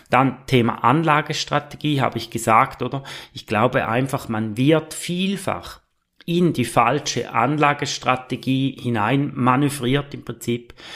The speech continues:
weil eben das Ganze über einen Fragebogenprozess funktioniert und man eben nicht irgendwo eine persönliche Erklärung dazu abgeben kann.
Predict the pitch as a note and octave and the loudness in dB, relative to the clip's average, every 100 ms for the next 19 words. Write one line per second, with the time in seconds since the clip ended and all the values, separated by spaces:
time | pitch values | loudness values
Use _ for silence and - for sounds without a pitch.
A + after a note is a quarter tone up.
0 | - - - - B2 B2+ E3 D#3+ C#3 C3 | -16 -18 -20 -4 4 6 6 4 0 0
1 | B2 A2+ A#2 A#2+ B2 B2+ B2 A2+ G#2+ G#2 | -2 -2 0 0 -2 -4 -4 -2 -2 -2
2 | G#2 A2+ A#2+ C3+ A#2 B2 B2 - - - | 2 4 4 2 -2 -2 -4 -10 -12 -4
3 | G#2+ G#2+ - A2+ A2 - - A2 A#2+ F3+ | -2 -2 -6 -6 -6 -6 -8 -2 2 2
4 | F3+ - C3+ C3 A2 A2 G#2 G#2+ D3 E3+ | 2 -2 -4 -4 -4 -6 -6 2 4 2
5 | - D3 C3+ C#3 A#2+ A2+ - - B2+ A2 | 0 -4 -4 -4 -6 -6 -6 -4 -2 -4
6 | A2 G2+ - G#2+ C3+ D3 C#3+ C3+ C#3 D3 | -6 -10 -6 -2 0 0 0 -2 -2 -6
7 | - A#2+ - C3+ B2+ B2 - A2+ A2+ | 0 -2 -2 -6 -6 -6 -6 -4 -4